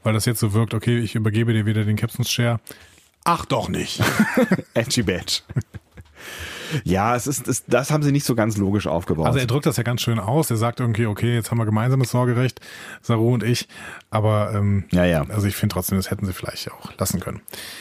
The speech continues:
Speaker 1: Ähm, schön, au-, schön aber auch nochmal die Bemerkung, "Ich will einen Ready Room." <laughs>
Speaker 2: Ja.
Speaker 1: Mit,
Speaker 2: Was,
Speaker 1: mit dem
Speaker 2: was
Speaker 1: man
Speaker 2: haben sie hier gemacht? So, ne?
Speaker 1: <laughs> Mit dem man nochmal klar macht, "Hallo, ich bin nicht Lorca, ich möchte
Speaker 2: Ja.
Speaker 1: gerne auch,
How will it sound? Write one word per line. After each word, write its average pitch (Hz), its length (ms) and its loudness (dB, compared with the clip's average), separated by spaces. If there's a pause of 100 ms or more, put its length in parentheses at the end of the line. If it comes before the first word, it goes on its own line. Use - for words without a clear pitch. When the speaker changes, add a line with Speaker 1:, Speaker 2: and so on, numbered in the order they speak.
(240)
Speaker 1:
Ähm, 127 420 6
schön, 151 400 2
au-, 107 140 -4 (160)
schön 147 240 2
aber 131 160 2
auch 120 160 0
nochmal 123 220 2
die 117 80 2
Bemerkung, 113 400 2
"Ich 110 160 -4
will 123 80 4
einen 113 240 4
Ready 113 220 4
Room." 123 300 4
<laughs> - 60 -2 (2000)
Speaker 2:
Ja. 101 140 0 (160)
Speaker 1:
Mit, 120 100 -4
Speaker 2:
Was, - 520 -4
Speaker 1:
mit - 20 -2
dem 120 80 2
Speaker 2:
was 123 100 4
Speaker 1:
man 165 60 2
Speaker 2:
haben 170 60 0
sie 165 60 4
hier 170 80 4
gemacht? 160 420 2 (140)
So, 120 220 4
ne? 117 220 4 (260)
Speaker 1:
<laughs> - 300 -6
Mit - 100 -2
dem 123 100 2
man 117 80 4
nochmal 113 240 2
klar 104 200 0
macht, 110 220 0
"Hallo, 110 340 0
ich - 100 -10
bin 110 100 2
nicht 104 160 0
Lorca, 110 340 0
ich 98 120 -6
möchte 92 180 0
Speaker 2:
Ja. - 40 2
Speaker 1:
gerne 104 300 2
auch, 104 180 0